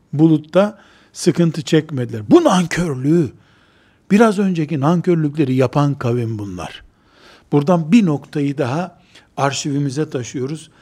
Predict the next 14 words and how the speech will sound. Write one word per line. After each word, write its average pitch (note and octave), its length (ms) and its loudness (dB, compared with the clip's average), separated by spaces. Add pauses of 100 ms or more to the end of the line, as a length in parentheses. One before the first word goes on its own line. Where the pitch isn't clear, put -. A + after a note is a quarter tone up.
(300)
Demek B2+ 300 -6
ki - 180 -20
Allah B2 460 -8 (720)
bunlara A#3 480 0
bile A2 300 -12 (720)
bir E3 220 -4
bulutu D#3+ 500 -6 (300)
gölgelik D#3+ 500 -2
olarak C#3 440 -4
gönderiyorsa B2+ 840 -6 (500)
ne G3 100 -4
gafur, C#3+ 760 -4
ne D#3 140 -2
rahim, D3+ 840 -4